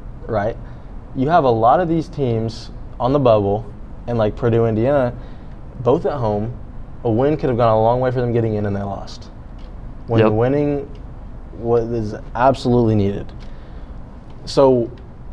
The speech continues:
Speaker 1: why not give some of these mid-major teams that have been consistently good all year, like Northern Iowa, a spot in the Big Dance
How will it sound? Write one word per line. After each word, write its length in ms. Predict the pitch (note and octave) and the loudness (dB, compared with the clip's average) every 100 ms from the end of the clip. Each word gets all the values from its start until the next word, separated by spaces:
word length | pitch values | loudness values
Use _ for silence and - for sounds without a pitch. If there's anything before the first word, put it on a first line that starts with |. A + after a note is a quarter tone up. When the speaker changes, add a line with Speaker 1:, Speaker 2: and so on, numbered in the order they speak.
| - | -10
Speaker 1:
why 300 | - A#2 C3+ | 0 4 4
not 280 | E3+ C3+ B2+ | 4 2 2
give 180 | A#2+ A#2 | 0 0
some 120 | B2+ | -2
of 40 | A#2 | -2
these 100 | A2 | 0
mid-major 420 | A#2+ A#2 A#2 A#2 | 0 2 2 0
teams 260 | G#2 A2+ G#2 | 0 -2 2
that 60 | |
have 80 | G#2+ | 2
been 140 | G#2+ | 0
consistently 520 | G#2 G#2+ A#2+ A2+ A#2+ G#2 | 0 -2 -2 0 0 4
good 180 | A#2 | 4
all 140 | A2+ A#2 | 4 4
year, 360 | A2 G2+ G#2 - - - - - - | 2 2 0 -6 -16 -16 -16 -14 -6
like 160 | A#2 A#2 | 0 2
Northern 280 | B2 A#2 A2 | 4 4 2
Iowa, 380 | G2 F#2+ G2+ G2+ - - - - - - - | 0 -2 -4 -8 -12 -14 -14 -14 -12 -12 -6
a 100 | B2 | -6
spot 360 | - C3 A2+ A2 | 0 4 4 4
in 60 | |
the 60 | G#2+ | 4
Big 200 | G#2 F#2+ | 4 4
Dance 560 | G#2 G2+ G#2 - - | 2 0 -4 -8 -14